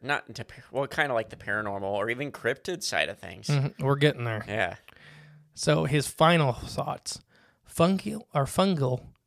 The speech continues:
Speaker 2: expressions of consciousness are certainly very simple, but they do align with the, in, uh, the arrangement of consciousness that, while a human mind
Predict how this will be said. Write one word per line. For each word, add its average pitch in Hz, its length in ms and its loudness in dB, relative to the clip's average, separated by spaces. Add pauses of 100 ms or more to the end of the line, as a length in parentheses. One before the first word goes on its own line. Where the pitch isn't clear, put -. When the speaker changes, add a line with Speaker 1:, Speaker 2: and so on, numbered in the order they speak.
Speaker 2:
expressions 143 640 0
of - 200 -12
consciousness - 920 -6 (540)
are 147 100 0
certainly 147 500 2
very 131 340 2
simple, - 640 -6 (520)
but 160 120 -2
they 143 100 0
do 156 280 2
align 135 560 2 (380)
with - 100 -12
the, - 280 -8
in, 143 280 -6 (140)
uh, 135 140 -2
the 139 120 -4
arrangement 139 500 -2
of 120 200 -8
consciousness 135 640 -2
that, 131 300 0 (220)
while 135 160 6
a 135 60 6
human 202 400 6
mind 120 340 2